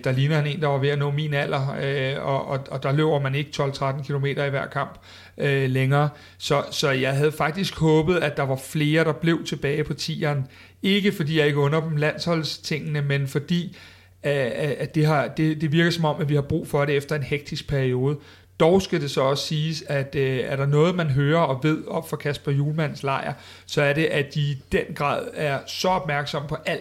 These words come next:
data i forhold til, hvordan de bliver doseret til de der træninger. Og så har jeg jo en lille forventning om, at der er tre kampe, men jeg tror ikke, at vi har nogen af vores spillere, der spiller alle tre kampe fra start. Nej.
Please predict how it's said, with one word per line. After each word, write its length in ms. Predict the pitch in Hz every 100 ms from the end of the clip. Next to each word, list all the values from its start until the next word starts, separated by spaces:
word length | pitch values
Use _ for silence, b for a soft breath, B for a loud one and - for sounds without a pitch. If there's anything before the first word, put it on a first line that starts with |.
| -
data 440 | 156 151 147 165 135 B B -
i 40 |
forhold 320 | 139 143 143
til, 280 | 143 - 147
hvordan 420 | 156 147 135 135 135
de 60 | 143
bliver 300 | 147 139 135
doseret 560 | 139 - 185 - 151
til 140 | 135 135
de 100 | 139
der 100 | 143
træninger. 500 | - 135 131 147 135 B B B
Og 140 | - 135
så 120 | -
har 140 | 143
jeg 100 | 147
jo 60 | 147
en 60 | 139
lille 160 | 143
forventning 440 | 143 135 143 156 143
om, 120 | 143
at 180 | 143 135
der 60 | 139
er 160 | 147
tre 280 | 151 - 151
kampe, 280 | 185 135 135
men 160 | 139 131
jeg 100 | 123
tror 140 | -
ikke, 140 | 151 156
at 60 |
vi 60 | 143
har 120 | 139
nogen 200 | 131 131
af 60 | 139 -
vores 280 | 143 139 139
spillere, 340 | - 135 143
der 60 | 135
spiller 320 | - 131 139
alle 220 | 135 139
tre 200 | 139 135
kampe 300 | - 135 131
fra 60 | 135
start. 260 | - - -
Nej. 120 | 60